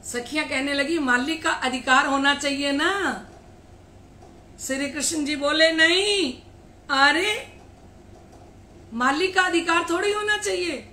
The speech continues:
मालिक का अधिकार होना चाहिए, क्योंकि माली ने तो खाली उसको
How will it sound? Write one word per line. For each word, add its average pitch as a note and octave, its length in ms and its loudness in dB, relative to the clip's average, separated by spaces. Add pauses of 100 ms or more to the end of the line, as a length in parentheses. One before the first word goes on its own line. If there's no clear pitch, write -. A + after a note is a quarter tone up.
(260)
मालिक D4+ 680 0
का F#4+ 80 2
अधिकार D#4+ 720 0
होना D4+ 340 -2
चाहिए, C4 580 -6 (460)
क्योंकि C4+ 340 -2
माली C#4 520 0
ने D#4+ 120 0
तो E4+ 260 -4
खाली C#4+ 420 -4
उसको F4 680 -4